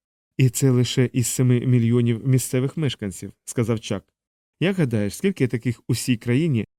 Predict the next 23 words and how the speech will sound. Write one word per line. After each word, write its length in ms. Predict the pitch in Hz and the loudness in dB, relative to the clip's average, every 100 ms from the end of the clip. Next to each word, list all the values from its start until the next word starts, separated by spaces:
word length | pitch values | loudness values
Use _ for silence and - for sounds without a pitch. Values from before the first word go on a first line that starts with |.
| _ - | _ -2
з 60 | 123 | 0
населенням 540 | 127 - 170 127 117 | 0 0 0 2 0
понад 280 | 139 131 117 | 2 2 0
двісті 440 | 131 160 - 113 - - | -2 -4 -2 -2 -4 -2
п'ятдесят 480 | 139 135 131 117 127 | 0 0 0 -2 -2
мільйонів?" 540 | 120 98 92 95 - _ _ _ _ _ _ | -2 -4 -8 -14 -18 _ _ _ _ _ _
"Це 180 | - 127 | 2 4
нічого 360 | 120 123 120 | 4 4 4
не 120 | 117 110 | 4 2
доводить", — 460 | 104 92 90 - _ _ _ - | 0 -4 -10 -14 _ _ _ -4
невпевнено 560 | 127 117 180 175 123 113 | -2 2 2 2 2 2
заперечив 560 | 123 123 120 110 - 101 | 0 2 2 -2 -4 -8
я. 220 | 90 - _ _ _ - | -8 -14 _ _ _ -20
"Справді", — 560 | - 165 120 95 95 - _ | -6 -2 -2 -2 -10 -16 _
погодився 420 | 127 120 113 110 110 | 0 2 0 -4 -8
Чак. 220 | 98 - _ _ _ _ _ | -10 -14 _ _ _ _ _
Мушу 280 | 190 240 151 | 0 2 2
визнати, 360 | 170 151 127 120 | 2 0 0 0
це 160 | - | 0
досить 380 | 120 131 131 113 | 0 0 0 -2
дивний 320 | 131 180 123 | 0 2 2
збіг 260 | 104 117 110 | 0 -2 -4
обставин. 520 | 110 - 98 98 110 | -6 -6 -8 -8 -10